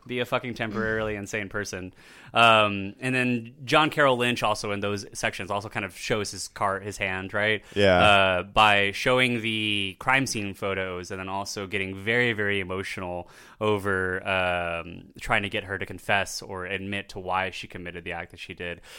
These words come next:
Speaker 1: Which, from what we learn later on, like, from his perspective, right? Like, this is actually a pretty good character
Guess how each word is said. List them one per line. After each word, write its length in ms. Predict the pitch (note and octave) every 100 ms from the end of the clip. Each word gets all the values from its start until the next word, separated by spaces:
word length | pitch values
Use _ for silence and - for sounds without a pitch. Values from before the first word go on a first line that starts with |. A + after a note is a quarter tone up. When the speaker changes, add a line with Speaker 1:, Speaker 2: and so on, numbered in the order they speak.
| -
Speaker 1:
Which, 220 | E3 D#3 -
from 180 | - F3+
what 100 | A3+
we 120 | C4+
learn 260 | F#3+ F#3 F3
later 260 | E3 C#3+ A#2
on, 320 | B2+ A2+ G#2
like, 200 | G#2 -
from 160 | D3
his 280 | B2+ F#3+ -
perspective, 1080 | - E3+ - - B2+ - G2+ F2 E2+ E2 -
right? 360 | A2+ A2 A2+ A2
Like, 200 | A2 G#2
this 140 | C#3+
is 100 | F#3
actually 280 | F3+ F3+ E3+
a 60 | B2+
pretty 300 | - C#3+ C#3
good 640 | A2 G#2+ A2 A2+ G#2+ G2 - _ _ _ _ _ _ -
character 1000 | - C3+ C#3 - A#2+ A2 G#2 F#2+ F#2+